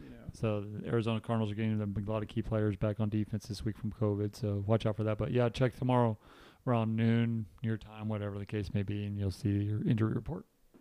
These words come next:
Speaker 1: So, um, tied in with, with the injuries, I, I do. It's getting harder to find these waiver picks for the listeners. It really is. Um, but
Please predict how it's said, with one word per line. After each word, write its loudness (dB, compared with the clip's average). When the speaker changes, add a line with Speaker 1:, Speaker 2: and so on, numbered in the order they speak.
Speaker 1:
So, -4
um, -2
tied -4
in -2
with, -2
with -10
the -10
injuries, -12
I, -10
I -10
do. -6
It's -8
getting -6
harder 0
to 0
find -4
these -4
waiver -4
picks -6
for -8
the -2
listeners. -4
It -10
really -4
is. -6
Um, -8
but -8